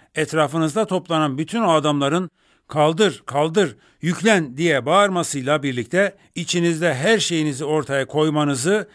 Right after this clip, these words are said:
ve ağırlığı dördüncü ya da beşinci kez kaldırmanızı sağlayan bir güç uyanır. Çok karmaşık bir meseleyi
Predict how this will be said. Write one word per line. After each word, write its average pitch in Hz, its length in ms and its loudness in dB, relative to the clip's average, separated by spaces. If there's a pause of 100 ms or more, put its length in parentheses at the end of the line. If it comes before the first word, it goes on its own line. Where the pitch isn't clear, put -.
(140)
ve 147 200 2
ağırlığı 170 760 0
dördüncü 165 520 0
ya 170 260 0
da 165 140 0
beşinci 170 440 -4
kez 208 260 -2
kaldırmanızı 165 680 0
sağlayan 175 580 2
bir 175 160 0
güç 165 300 -4
uyanır. 101 560 -8 (760)
Çok 240 240 -4
karmaşık 202 500 0
bir 185 120 -2
meseleyi 151 600 -4